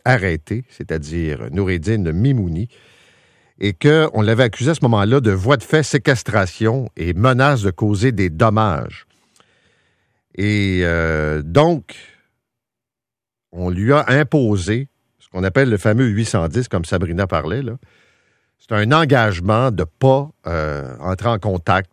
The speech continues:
de garder ses distances et de garder la paix, principalement. Et ce qui est important de dire, c'est qu'avant de, de, de donner ce fameux huit cent dix,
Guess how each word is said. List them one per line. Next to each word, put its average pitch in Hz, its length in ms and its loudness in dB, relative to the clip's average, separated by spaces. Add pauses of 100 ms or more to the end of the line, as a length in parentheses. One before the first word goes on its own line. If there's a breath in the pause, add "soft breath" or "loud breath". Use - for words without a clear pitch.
de 80 100 -6
garder 117 420 0
ses 117 180 -2
distances 95 840 -4 (580)
et 101 100 -8
de 117 140 0
garder 131 380 4
la 107 140 2
paix, 147 260 0 (260)
principalement. 82 720 -4 (1160)
Et 107 360 -2
ce - 140 -16
qui - 80 -4
est 147 100 4
important 175 480 2
de 104 80 -4
dire, 143 420 0
c'est - 180 -8
qu'avant 127 400 2
de, 85 280 -2
de, 71 240 -4
de 65 360 -8
donner 131 640 0 (640)
ce - 180 -10
fameux 98 300 0
huit 98 180 -2
cent 78 240 -2
dix, 104 540 -8